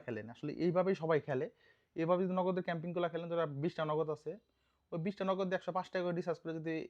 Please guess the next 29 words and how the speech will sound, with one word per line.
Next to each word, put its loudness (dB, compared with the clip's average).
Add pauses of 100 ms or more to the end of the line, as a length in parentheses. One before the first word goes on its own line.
(140)
একশো -6
পাঁচ -2
টাকা 2
ক্যাশব্যাক 0
পাওয়া 2
যায়, -8 (200)
বিশ -2
টাকায় 2
কিন্তু -4
দুই 0
হাজার -2
টাকার -6
মতো 0
ইনকাম -6
থাকে, -12
আর -8
ব্যালেন্স -4
কিন্তু -6
পাঁচ -2
পার্সেন্ট, -6
ছয় 0
পার্সেন্ট -4
কিন্তু -4 (580)
অনায়াসে 4
কিন্তু -2 (180)
সেল 6
দিয়ে 6
দিতে 2
পারবেন। -2